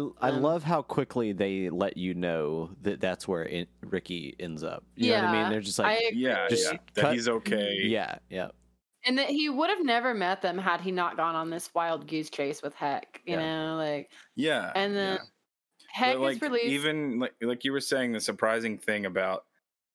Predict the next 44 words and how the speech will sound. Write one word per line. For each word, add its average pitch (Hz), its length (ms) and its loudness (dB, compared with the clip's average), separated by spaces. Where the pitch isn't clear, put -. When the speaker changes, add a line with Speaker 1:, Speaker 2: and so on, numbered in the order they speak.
Speaker 3:
what 104 280 0
happens 107 400 0
with 92 80 -6
Ricky 95 400 -2
is, 90 180 -2
like, 87 260 -2
his 107 220 -4
actions 120 460 0
do 113 260 -2
lead 110 160 -2
to 95 100 -2
Heck 110 220 -2
going 98 280 0
to 87 60 -4
jail. 98 200 -2
It's 73 40 -8
Speaker 1:
Yeah, 135 60 2
Speaker 3:
like, 98 60 4
Speaker 1:
exactly. 113 520 0
Speaker 2:
Yeah. 131 140 2
Speaker 1:
Yeah. 120 380 2
Speaker 2:
Yeah. 170 300 0
Speaker 3:
he 165 80 -2
kind 135 260 2
of 135 180 0
fucks 135 280 0
him 123 100 2
over, 127 520 2
and 214 160 4
he 160 80 0
goes 117 240 2
to 139 100 -2
jail, 127 560 2
and 123 220 2
he 127 60 4
doesn't 135 280 2
get 127 100 2
out 180 240 2
for 117 160 2
a 107 60 2
year. 95 460 0
Speaker 1:
<laughs> 480 280 0
I 185 140 4
know. 220 80 4